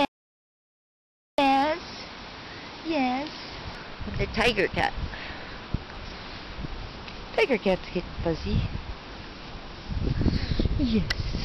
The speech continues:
Oh, she's a sweetie. And Fly Guy. Fly Guy found some burrs. Yes. That's why we don't have long-haired kitties, isn't it?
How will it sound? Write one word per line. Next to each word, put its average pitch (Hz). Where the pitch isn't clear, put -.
Oh, 240
she's 180
a -
sweetie. 170
And 466
Fly 294
Guy. 277
Fly 453
Guy 302
found 233
some 180
burrs. 185
Yes. 240
That's 349
why 240
we 214
don't 202
have 254
long-haired 175
kitties, 165
isn't 403
it? 269